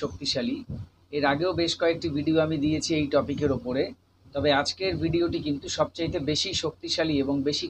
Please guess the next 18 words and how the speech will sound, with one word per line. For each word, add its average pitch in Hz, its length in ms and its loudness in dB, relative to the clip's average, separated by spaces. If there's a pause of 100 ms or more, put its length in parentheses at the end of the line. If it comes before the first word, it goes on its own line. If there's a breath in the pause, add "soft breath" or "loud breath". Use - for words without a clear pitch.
কার্যকরী 139 580 -2
বলে 143 180 4 (1000)
আমার 175 260 4
মনে 127 200 0
হয়, 110 180 -4 (140)
কারণ 160 260 6 (520)
এখানে 185 320 -2 (100)
যে 180 80 0 (120)
মন্ত্রটি 165 420 -2
রয়েছে 147 400 4
এই 170 140 4
মন্ত্রটি 151 400 -2 (140)
specially 170 540 2 (600)
আপনার 170 340 -2 (400)
অবাধ্য 160 360 4 (160)
সন্তানকে 156 440 0 (140)
বাধ্য 135 200 2 (140)
করার 147 240 6